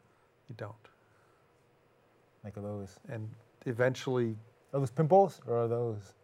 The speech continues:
Speaker 2: monkeypoxes?
Speaker 1: Uh, they're probably from me shaving this morning.
Speaker 2: Okay. Um, what else is going to kill us this year?
Speaker 1: It's,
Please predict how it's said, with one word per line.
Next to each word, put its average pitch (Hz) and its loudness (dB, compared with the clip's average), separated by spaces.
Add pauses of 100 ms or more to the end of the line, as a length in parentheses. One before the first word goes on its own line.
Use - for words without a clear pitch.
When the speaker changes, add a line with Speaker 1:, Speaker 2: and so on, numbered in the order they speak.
(160)
Speaker 2:
monkeypoxes? 107 -6 (460)
Speaker 1:
Uh, 107 -8
they're 107 -8 (260)
probably 110 0
from 104 -12
me 110 -10
shaving 110 -8
this 101 -16
morning. 113 -12 (100)
Speaker 2:
Okay. 101 -10 (2500)
Um, 127 6 (1500)
what 165 8
else 233 6
is 196 2
going 185 6
to 156 4
kill 156 6
us 107 2
this - -10
year? 90 -10 (1040)
Speaker 1:
It's, - -4